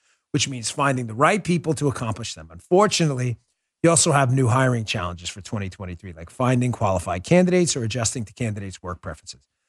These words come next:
Thankfully, there's a place you can go that can help you conquer these challenges and achieve your hiring goals. That's ZipRecruiter, ZipRecruiter. And right now, you can try it for free at ziprecruiter dot com slash Bongino, B O N G I N O.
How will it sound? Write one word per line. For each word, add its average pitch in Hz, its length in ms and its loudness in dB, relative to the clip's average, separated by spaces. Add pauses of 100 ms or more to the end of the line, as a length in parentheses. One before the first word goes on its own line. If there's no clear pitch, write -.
(180)
Thankfully, 165 380 2
there's 135 200 2
a 117 60 -4
place 151 260 4
you 147 80 0
can 123 120 -2
go 110 420 -2
that 107 200 -6
can 107 120 -6
help 170 340 4
you 156 120 0
conquer 131 340 -4
these 117 200 -8
challenges 113 480 -6
and 107 140 -16
achieve 104 400 -8
your 107 240 -8
hiring 90 380 -6
goals. 87 240 -10
That's 98 180 -6
ZipRecruiter, 139 800 2 (160)
ZipRecruiter. 113 500 -4 (640)
And 123 80 4
right 170 160 4
now, 185 120 4
you 175 100 6
can 151 120 2
try 139 220 4
it 123 80 2
for 101 100 -10
free 170 340 4
at 120 60 0
ziprecruiter 180 640 4
dot 135 280 2
com 127 280 2
slash 110 340 0
Bongino, 101 540 -2
B 117 160 0
O 107 120 2
N 101 180 0
G 95 180 -8
I 87 140 -8
N 76 120 -14
O. - 40 -20